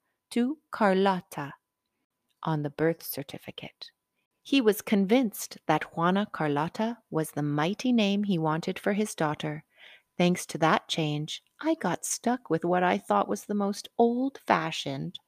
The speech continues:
harsh, ugly, and way too Spanish name in all of Lima, Peru,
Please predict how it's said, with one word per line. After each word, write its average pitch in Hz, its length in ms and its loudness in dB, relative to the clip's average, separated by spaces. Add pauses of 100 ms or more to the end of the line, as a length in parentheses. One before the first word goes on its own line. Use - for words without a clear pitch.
harsh, 247 640 2 (140)
ugly, 196 500 0 (340)
and 285 300 6
way 302 260 4
too 202 260 0
Spanish 202 600 0
name 208 360 2 (100)
in 240 140 6 (100)
all 233 300 2
of 190 120 -2
Lima, 214 380 4
Peru, 190 580 2